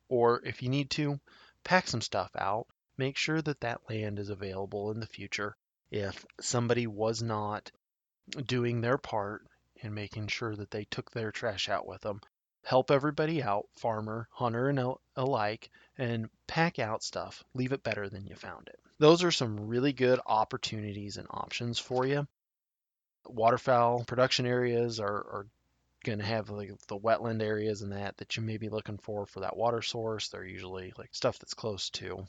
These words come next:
ag fields. As always, I wanna thank you for listening. If you have any questions, reach out on the Monument Hunts Facebook page, monument dot hunts at gmail dot com,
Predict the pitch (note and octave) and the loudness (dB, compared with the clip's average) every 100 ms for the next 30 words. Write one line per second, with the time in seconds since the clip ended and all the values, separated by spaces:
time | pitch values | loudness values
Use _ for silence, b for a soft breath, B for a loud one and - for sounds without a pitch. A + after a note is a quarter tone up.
0 | - B2 B2 - - - - - _ _ | -4 0 0 -2 -14 -12 -16 -16 _ _
1 | _ _ _ _ _ _ _ _ _ _ | _ _ _ _ _ _ _ _ _ _
2 | _ D#3+ F#3 G3 D3 C3+ D3 - B B | _ 10 10 12 8 8 2 0 B B
3 | B B B _ C#3 C#3 C#3+ C3 D3 C#3+ | B B B _ 4 6 6 4 2 2
4 | - - D3+ A#2 - A#2 B2 B2 b b | -2 0 2 2 0 -2 -4 -8 b b
5 | _ - B2 B2+ G#2 A#2+ B2+ D3 D#3 - | _ 0 0 0 2 6 6 6 2 -2
6 | G#2+ - G#2+ G2+ - - A2 B2 C#3+ D3 | -2 -2 -4 -6 -8 -10 -6 -4 2 8
7 | C#3 C3+ C3 A2+ A#2 C3+ C#3+ C#3 C#3+ C#3+ | 8 8 4 2 4 4 2 0 -2 -2
8 | - G#2+ - A2 - G2+ G#2 A#2 - _ | -4 -6 -6 -8 -8 -8 -6 -8 -12 _
9 | _ _ _ _ A#2+ A#2+ C#3 D3+ E3 D3+ | _ _ _ _ 2 4 4 2 0 2
10 | B2+ C#3 - C3+ A2 G#2+ - - A2 A2+ | 4 2 0 -4 -4 -6 -10 -8 -8 -6
11 | A#2 A#2 A#2+ B2+ C#3 - B2 G2 G#2 | -4 -2 -2 2 0 0 -4 -4 -4